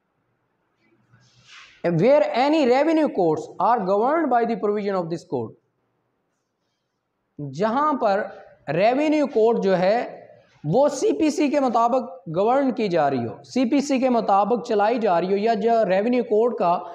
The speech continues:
या revenue matter को सीपीसी के मुताबिक deal किया जा रहा हो। Ibrahim, इधर गौर करें, जहाँ पर revenue कोर्ट को सीपीसी civil procedure code के मुताबिक deal किया जा रहा हो, तो वहाँ पर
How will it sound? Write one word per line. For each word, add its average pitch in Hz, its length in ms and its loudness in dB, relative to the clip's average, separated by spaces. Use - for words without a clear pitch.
या 226 120 2
revenue 226 400 2
matter 208 360 0
को 226 160 -2
सीपीसी 226 580 -2
के 220 160 0
मुताबिक 190 500 2
deal 202 220 0
किया 208 160 2
जा 151 200 2
रहा 151 100 0
हो। 180 200 -2
Ibrahim, 220 340 0
इधर 202 200 2
गौर 135 160 0
करें, 123 200 -8
जहाँ 220 340 0
पर 254 140 2
revenue 262 540 2
कोर्ट 233 360 0
को 254 140 0
सीपीसी 254 600 0
civil 247 340 0
procedure 220 500 0
code 214 300 2
के 233 80 0
मुताबिक 190 500 0
deal 202 180 0
किया 208 220 2
जा 151 240 0
रहा 147 100 2
हो, 156 500 -2
तो 196 80 2
वहाँ 240 480 2
पर 208 280 0